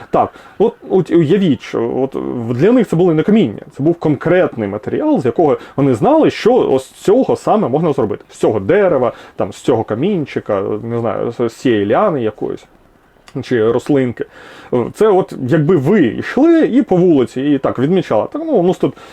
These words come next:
валяються айфони, отут смартфони валяються, о, ну, там висить Тесла,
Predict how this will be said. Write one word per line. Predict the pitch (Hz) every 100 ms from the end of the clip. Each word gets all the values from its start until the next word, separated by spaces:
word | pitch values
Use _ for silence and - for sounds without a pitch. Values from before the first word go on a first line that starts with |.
| -
валяються | 120 165 262 165 127 123
айфони, | 113 123 226 208 170 139 117
отут | 110 123 156 247
смартфони | - 170 - - 175 156 131
валяються, | 127 117 113 - - - - - -
о, | 220 170
ну, | 160
там | 247 233
висить | 156 - 185 -
Тесла, | 139 131 - 120 113